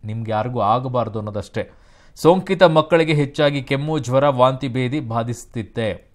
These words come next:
ಅಂತ ಹೇಳ್ತಾ ಇದ್ದಾರೆ. So, ಹೆಚ್ಚು ಕೆಮ್ಮು, ಜ್ವರ, ವಾಂತಿ ಭೇದಿ ಬಾಧಿಸುತ್ತಿದೆ ಅಂತ ಹೇಳಿದ್ದಾರೆ. So, ಈಗ ನನ್ನ ಸಹೋದರಿ ಪವಿತ್ರ ನನ್ನೊಂದಿಗೆ ನೇರ ಸಂಪರ್ಕದಲ್ಲಿದ್ದಾರೆ. ಪವಿತ್ರ,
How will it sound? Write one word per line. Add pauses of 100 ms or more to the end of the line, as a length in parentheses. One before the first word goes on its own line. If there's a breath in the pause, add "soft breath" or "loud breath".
ಅಂತ
ಹೇಳ್ತಾ
ಇದ್ದಾರೆ. (560 soft breath)
So, (240)
ಹೆಚ್ಚು
ಕೆಮ್ಮು,
ಜ್ವರ, (360)
ವಾಂತಿ
ಭೇದಿ
ಬಾಧಿಸುತ್ತಿದೆ
ಅಂತ
ಹೇಳಿದ್ದಾರೆ. (600 soft breath)
So,
ಈಗ (720 loud breath)
ನನ್ನ
ಸಹೋದರಿ
ಪವಿತ್ರ
ನನ್ನೊಂದಿಗೆ
ನೇರ
ಸಂಪರ್ಕದಲ್ಲಿದ್ದಾರೆ.
ಪವಿತ್ರ,